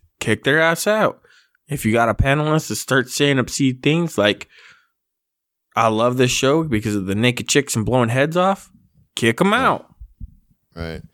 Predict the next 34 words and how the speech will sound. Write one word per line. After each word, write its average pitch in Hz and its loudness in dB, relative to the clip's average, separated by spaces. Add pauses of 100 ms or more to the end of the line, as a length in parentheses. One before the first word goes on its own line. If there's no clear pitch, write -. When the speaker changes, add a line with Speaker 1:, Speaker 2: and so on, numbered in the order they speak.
(180)
Speaker 1:
Real 104 4
Speaker 2:
Or 202 2
at 165 0
least 196 2
just 127 -2
keep 151 -2
the 120 -4
conversation 110 0
where 370 4
Speaker 1:
Yeah. 113 2
Speaker 2:
it's - -6
supposed 175 -2
to 160 -2
be 139 2
and 113 0
ask 110 0
the 104 -6
questions 98 -2
to - -8
keep - -8
the - -8
conversation 87 -4
Speaker 1:
Keep 135 0
it 156 0
on 147 2
Speaker 2:
going. 131 0
Speaker 1:
track. 113 0
Speaker 2:
That's 123 0
the 113 -2
point 117 0
of 90 -4
a 95 -2
moderator. 69 -8
Speaker 1:
Yeah, 185 2